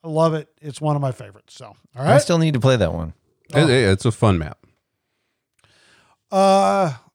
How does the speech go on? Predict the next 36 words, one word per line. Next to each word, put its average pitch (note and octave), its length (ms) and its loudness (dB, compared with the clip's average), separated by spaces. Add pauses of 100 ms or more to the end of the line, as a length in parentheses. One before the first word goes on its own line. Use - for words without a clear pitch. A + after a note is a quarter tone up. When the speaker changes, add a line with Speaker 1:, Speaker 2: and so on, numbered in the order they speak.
(320)
Speaker 1:
for B3 260 0
my B3+ 160 -4
second, F#4 500 -6 (360)
I A#3 160 -2
am C4+ 240 -6
going G3 540 2 (540)
with F3 680 -2 (160)
a D#3+ 460 -4
map D#3+ 480 -4
from D3+ 440 0
the C#3+ 160 -10
twenty D#3+ 340 -8
twenty-one D#3 840 -2 (200)
Age D#3+ 220 -8
of C3+ 60 -10
Steam C3+ 260 -12
Con. C#3 340 -12 (600)
And G3 340 -4 (180)
I G4+ 400 -4
absolutely F3 840 -2
think D3+ 300 -4
that B2 120 -8
this D3 260 -4
is C#3 100 -6
just C3 220 -10 (220)
one C#3+ 460 -2
of G#3 100 -2
my D#3+ 180 -2
favorite C#3 380 -8
maps. C3 320 -14
I A#2+ 60 -14
really F3 560 -2
like D3+ 340 -4
it D#3+ 60 -8
at C#3 80 -16
four. D3 480 0